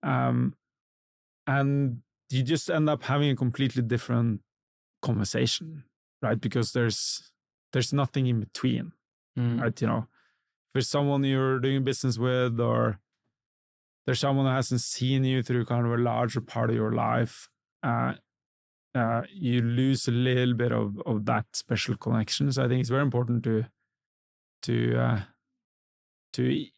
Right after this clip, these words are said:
Speaker 1: in this digital nomad lifestyle or expat lifestyle that, that you and I are living, we need to, to cherish some of those relationships,
Speaker 2: Get back
Speaker 1: because,
Speaker 2: to
Speaker 1: uh,
Speaker 2: basics.
Speaker 1: otherwise life becomes a little bit fleeting.
Speaker 2: Mm.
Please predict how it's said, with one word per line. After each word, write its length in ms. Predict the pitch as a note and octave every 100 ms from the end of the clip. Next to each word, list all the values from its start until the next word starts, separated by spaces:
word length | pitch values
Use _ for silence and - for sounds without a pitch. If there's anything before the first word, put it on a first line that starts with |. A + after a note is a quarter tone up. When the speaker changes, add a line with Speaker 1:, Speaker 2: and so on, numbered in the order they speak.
| _
Speaker 1:
in 440 | C#3 C#3+ C#3+ C#3
this 320 | C3+ B2 A#2+
digital 800 | - C3 A2+ - C3+ B2 A#2+ A2+ - _ _ _ _ _ _ -
nomad 380 | B2 B2 A#2+ A#2+
lifestyle 520 | A#2 A#2 - A#2+ A#2
or 80 | A#2+
expat 460 | B2 - - A#2+
lifestyle 560 | A#2+ A#2 - A#2+ A2+ A2+
that, 320 | A2+ - - - _ _ _ _ _ _ _ _
that 100 | A#2+
you 140 | A#2 C#3
and 80 | C3
I 160 | B2+
are 100 | B2
living, 380 | B2 A#2+ A#2+ A#2+
we 100 | A#2
need 220 | B2+ B2
to, 160 | B2 A#2
to 200 | - A#2+
cherish 400 | - C3 C3 A#2+
some 200 | - A#2
of 80 | A2+
those 260 | A2+ G#2+
relationships, 680 | A#2 A#2 B2 - A2 B2 A#2+
Speaker 2:
Get 80 | -
back 80 | -
Speaker 1:
because, 400 | A#2 A2+ A#2 -
Speaker 2:
to 180 | B2 B2
Speaker 1:
uh, 180 | A#2 A#2
Speaker 2:
basics. 260 | A#2 - -
Speaker 1:
otherwise 480 | B2 B2+ C3 A2+ -
life 260 | A#2+ A#2+
becomes 300 | A2+ A#2+ A#2
a 40 | A2+
little 160 | A2+
bit 140 | A2 G#2
fleeting. 480 | - B2 A#2 A2 A2 _ _ _ C3+
Speaker 2:
Mm. 540 | A#2+ A2+ A2 G#2+ G2+